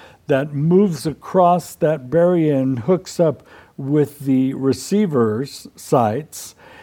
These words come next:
And so you get this overflooding of information, which then overwhelms the individual. We found with Prozac and Zoloft, which came later,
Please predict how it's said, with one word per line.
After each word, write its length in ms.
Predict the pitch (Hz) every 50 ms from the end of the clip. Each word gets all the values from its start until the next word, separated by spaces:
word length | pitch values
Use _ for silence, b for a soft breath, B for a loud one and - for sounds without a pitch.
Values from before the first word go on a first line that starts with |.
| B B
And 140 | 175 160 147
so 120 | - - 180
you 180 | 175 165 160
get 220 | 139 131 147 - -
this 300 | 139 120 - - - - - _ _
overflooding 1300 | - 196 214 220 220 214 208 147 151 147 131 - - - - 170 175 180 190 208 220 175 175 147 139 139
of 140 | 135 127 127
information, 1200 | 165 165 170 160 - - 156 143 135 131 139 165 185 202 190 165 - - 156 135 120 113 110 107 B B B B B B B
which 280 | - 160 156 160 - -
then 240 | 135 147 143 139 147
overwhelms 720 | 135 127 117 127 135 123 127 156 170 196 202 190 170 - -
the 120 | 135 120
individual. 680 | 110 104 101 101 98 98 101 95 87 - 104 92 104 123
We 180 | 139 151 151 143
found 420 | - - 185 180 185 185 175 165
with 240 | 151 139 127 - B B B B B B B _
Prozac 920 | - - 165 160 156 160 160 139 123 139 131 135 139 143 143 151 147 - -
and 220 | 139 120 117 113
Zoloft, 800 | 107 95 - - 147 135 139 143 139 135 135 139 143 143 - -
which 280 | 127 123 117 120 - -
came 280 | - - 151 143 139 139
later, 540 | 131 131 135 143 143 139 147 143 143 135